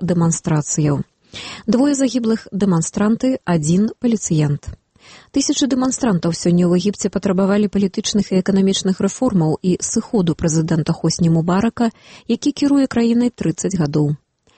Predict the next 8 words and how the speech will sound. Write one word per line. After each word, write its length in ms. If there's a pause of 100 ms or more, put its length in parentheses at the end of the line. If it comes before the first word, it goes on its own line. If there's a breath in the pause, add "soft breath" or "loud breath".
(300 loud breath)
Паліцыя 320
ўжыла 320
слезацечны 640
газ 240
і 80
вадамёты 400
супраць 400
дэманстрантаў, 800